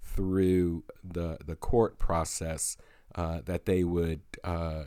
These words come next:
go through a process of trying to, uh, usurp and negate the certification of the election,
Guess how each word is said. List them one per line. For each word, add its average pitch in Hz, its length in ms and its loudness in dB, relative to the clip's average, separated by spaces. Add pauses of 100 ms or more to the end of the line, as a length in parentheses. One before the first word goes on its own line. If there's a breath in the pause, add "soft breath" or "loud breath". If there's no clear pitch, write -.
(600)
go 87 240 4
through 90 680 2
a 87 160 0
process 90 500 -2
of 80 140 -6
trying 90 480 0
to, 85 420 -6 (400 soft breath)
uh, 82 260 -4
usurp 95 720 0 (120)
and 87 440 -2
negate 87 560 -2 (380 soft breath)
the 85 560 -2
certification 98 920 -2
of 78 120 -8
the 85 120 -2
election, 80 580 -6